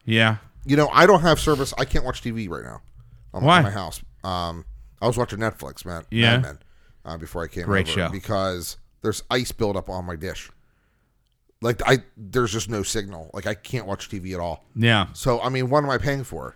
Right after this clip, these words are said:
Speaker 1: You wanna know something? Spe-, speaking
Speaker 2: I'm
Speaker 1: of
Speaker 2: gonna call them and be like, "I
Speaker 1: Yeah.
Speaker 2: haven't watched T V in three days. Um, can you knock, knock it off the bill?"
Speaker 1: Yeah.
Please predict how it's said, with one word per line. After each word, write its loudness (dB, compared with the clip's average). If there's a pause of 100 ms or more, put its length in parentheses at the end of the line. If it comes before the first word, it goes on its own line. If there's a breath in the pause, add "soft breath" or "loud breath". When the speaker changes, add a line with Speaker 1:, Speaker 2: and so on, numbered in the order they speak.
(100)
Speaker 1:
You 4
wanna 2
know 6
something? 2
Spe-, -2
speaking 0
Speaker 2:
I'm 10
Speaker 1:
of 10
Speaker 2:
gonna 6
call 6
them 0
and -8
be -2
like, -4
"I 8
Speaker 1:
Yeah. 10
Speaker 2:
haven't 2
watched -2
T 0
V -4
in -8
three -8
days. -6
Um, -10
can -14
you -8
knock, -8
knock -8
it -6
off -10
the -16
bill?" -4 (120)
Speaker 1:
Yeah. 6